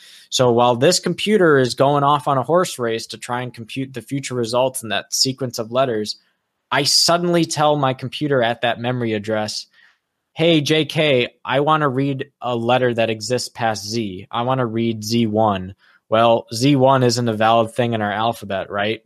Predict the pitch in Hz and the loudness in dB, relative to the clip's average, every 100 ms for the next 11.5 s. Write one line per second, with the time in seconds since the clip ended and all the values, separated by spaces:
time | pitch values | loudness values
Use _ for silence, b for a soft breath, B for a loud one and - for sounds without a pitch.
0 | 120 110 107 - 113 127 127 - 131 123 | -6 -2 -2 -2 -2 0 -2 0 0 0
1 | 117 107 131 123 110 104 - 104 101 120 | -4 -6 -4 -2 -2 -4 -4 -2 -2 -2
2 | 127 95 - B B B B - 135 120 | 0 -2 -8 B B B B 0 4 4
3 | 117 113 _ _ _ _ _ _ _ - | 4 0 _ _ _ _ _ _ _ -12
4 | 117 117 202 165 170 180 151 131 135 127 | -6 0 2 4 4 4 2 0 -2 -2
5 | 143 160 147 127 - 165 - 110 104 107 | -2 2 0 0 0 0 -2 -8 -8 -10
6 | 123 117 117 156 165 - 160 151 - 139 | -8 -8 -4 -6 -6 -4 0 0 2 0
7 | 123 123 143 113 - - 123 123 120 - | 0 2 2 0 -4 -6 -8 -8 -10 -2
8 | 139 135 - _ 123 147 165 139 120 151 | 0 0 -4 _ -2 -2 0 -2 0 0
9 | 190 220 214 B B B _ _ _ 127 | 2 0 -2 B B B _ _ _ 0
10 | 147 151 - 131 123 147 147 131 127 117 | 2 0 -2 -8 -2 2 4 2 -2 -8
11 | - 143 123 117 | -6 -2 -2 -2